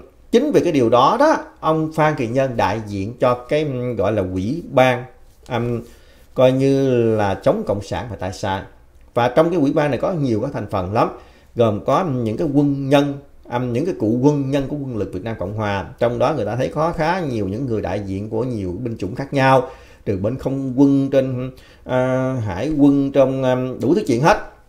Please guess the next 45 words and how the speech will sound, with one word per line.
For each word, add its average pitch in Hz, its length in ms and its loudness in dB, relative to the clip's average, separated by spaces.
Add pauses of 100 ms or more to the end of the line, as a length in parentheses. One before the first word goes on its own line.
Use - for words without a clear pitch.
(680)
ngay 135 280 0
cả 110 260 -4
bên 139 160 0
cảnh 98 180 -2
sát 196 300 0
nữa. 151 260 2
Rồi, 107 260 4
à, 98 140 -2 (340)
ừm, 113 420 -2
những 123 200 -2
cái 214 180 2
người 139 520 8
này 113 180 2
là 107 60 -2
những 101 260 -6
chú, 156 200 0
những 117 200 -8
bác, - 220 -4
những 127 180 -8
người 98 120 -4
rất 107 160 -8
là 110 60 -6
lớn 123 220 -4
tuổi 110 180 -2
rồi, 135 300 6 (260)
nhưng 143 200 0
mà 110 100 2
bây 120 140 -2
giờ 117 140 0
người 98 100 -2
ta 113 100 -2
vẫn 101 180 -4
sinh 131 260 -2
hoạt 95 320 -4 (440)
và 104 260 0
vẫn 101 180 -4
thường 104 260 -2
ra 113 160 -2
tham 120 280 -6
gia 120 160 2
các 120 160 -8
cái 127 120 -12
cộng 104 180 -6
đồng. 95 220 -2 (300)
Và 107 140 0